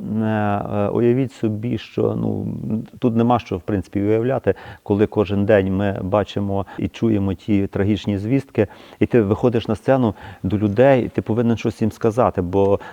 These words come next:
ну, ти виходиш співати, веселити їх ніби, так? Ну, в якійсь мірі. Тому в мене, наприклад,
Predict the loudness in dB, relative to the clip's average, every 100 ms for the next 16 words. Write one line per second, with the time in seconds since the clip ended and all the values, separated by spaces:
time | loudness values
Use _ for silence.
0 | -6 -4 0 0 2 2 2 0 0 2
1 | 2 0 -2 2 4 4 2 -2 -4 -8
2 | -2 0 -2 -4 -6 -6 -6 -10 -10 -4
3 | 0 2 2 2 2 2 4 2 0 -8
4 | 2 4 6 4 4 2 2 0